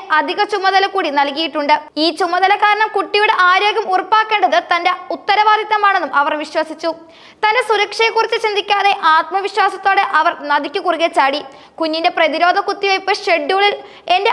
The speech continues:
അടിയന്തര ശ്രദ്ധ ആവശ്യമായിരുന്നു. ആ സമയത്ത് എന്റെ മനസ്സിൽ മറ്റൊന്നും ഉണ്ടായിരുന്നില്ല. ആരാണ് വീഡിയോ ഷൂട്ട് ചെയ്തതെന്നോ എനിക്കറിയില്ല. വീഡിയോ വൈറലായതിനു ശേഷം എനിക്ക് നിരവധി ഫോൺ കോളുകളാണ് വരുന്നത്.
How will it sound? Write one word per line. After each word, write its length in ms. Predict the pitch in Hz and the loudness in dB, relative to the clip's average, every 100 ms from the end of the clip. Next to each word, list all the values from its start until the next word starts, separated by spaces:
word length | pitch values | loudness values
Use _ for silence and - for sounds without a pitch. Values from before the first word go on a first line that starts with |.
| 359 | 2
അടിയന്തര 380 | 359 381 392 453 415 | 2 0 0 -2 0
ശ്രദ്ധ 240 | 392 349 440 339 | 0 0 2 2
ആവശ്യമായിരുന്നു. 680 | 339 392 392 320 285 285 294 294 - - - | 2 0 -4 0 2 2 0 -4 -12 -2 -2
ആ 40 | 294 | 2
സമയത്ത് 360 | 359 359 370 392 349 | 0 0 -2 0 0
എന്റെ 160 | 359 403 | 0 0
മനസ്സിൽ 300 | 381 381 359 277 | 0 -2 -6 -2
മറ്റൊന്നും 360 | 294 302 370 349 294 | -2 -2 -4 -4 -4
ഉണ്ടായിരുന്നില്ല. 520 | 294 311 349 302 277 277 - - - - | 0 2 0 0 0 0 -4 -18 -2 2
ആരാണ് 320 | 427 466 494 480 381 | 4 4 2 2 2
വീഡിയോ 240 | 381 440 427 | 2 0 0
ഷൂട്ട് 200 | 392 427 415 | -2 0 2
ചെയ്തതെന്നോ 480 | 359 381 370 370 - 285 | 2 2 0 0 0 -2
എനിക്കറിയില്ല. 560 | 294 285 311 277 269 262 - - - - | -2 0 2 2 0 -2 -2 -14 -18 -4
വീഡിയോ 260 | 311 330 370 320 | 0 2 2 2
വൈറലായതിനു 680 | 302 349 403 403 427 415 415 | 2 2 2 2 0 -2 -2
ശേഷം 240 | 415 392 392 - - 392 | -2 0 -2 -4 -6 -2
എനിക്ക് 180 | 453 427 | 0 0
നിരവധി 360 | 370 370 392 440 - | 0 -2 0 -4 0
ഫോൺ 180 | 339 349 349 | 0 0 2
കോളുകളാണ് 440 | 392 415 403 381 311 | 2 4 2 2 2
വരുന്നത്. 400 | 311 339 370 | 0 0 0